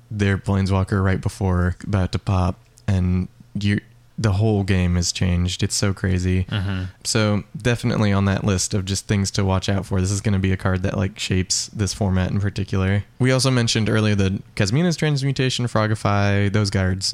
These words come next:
Speaker 1: I would definitely add to this list.
Speaker 2: Yeah, this is a bit more narrow because of its color identity, but I would throw in Despark,
Speaker 1: Mm-hmm.
Speaker 2: which is white and a black for an instant, exile target permanent with converted mana cost four or greater.
Speaker 1: Mm-hmm.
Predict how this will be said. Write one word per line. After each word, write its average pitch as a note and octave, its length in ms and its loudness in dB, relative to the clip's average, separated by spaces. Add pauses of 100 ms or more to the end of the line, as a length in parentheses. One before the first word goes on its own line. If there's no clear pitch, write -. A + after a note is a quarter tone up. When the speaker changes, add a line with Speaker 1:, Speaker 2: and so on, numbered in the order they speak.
(120)
Speaker 1:
I F#2+ 120 0
would F2+ 120 2
definitely F2+ 380 -2
add F#2+ 300 -2
to - 80 -2
this - 220 -2
list. - 260 -6 (380)
Speaker 2:
Yeah, G#2+ 240 0
this A#2+ 140 -2
is A2+ 100 -2
a G2 60 -4
bit A2 320 -2
more G#2 180 -4
narrow G2 260 0
because F2+ 240 -4
of F#2+ 120 -8
its - 100 -10
color G2+ 260 0
identity, F#2+ 360 -2
but G2 160 -4
I G2 80 -2
would G2+ 120 -6
throw G#2 220 -2
in F#2+ 220 -4
Despark, G2 640 -4 (320)
Speaker 1:
Mm-hmm. A#2+ 460 2 (120)
Speaker 2:
which - 160 -6
is G2+ 180 -2
white G2 220 0
and G2 100 -4
a G2 40 -2
black F#2 320 -2
for G#2 200 -4
an F#2+ 160 -4
instant, G2+ 380 -4 (100)
exile G2+ 480 0
target G2+ 420 -4
permanent G2+ 440 -2
with G#2 140 -10
converted G2 280 -2
mana F#2+ 160 -2
cost F#2+ 320 -2
four G2 280 -4
or F2+ 80 -6
greater. G2 400 -2 (100)
Speaker 1:
Mm-hmm. B2+ 160 0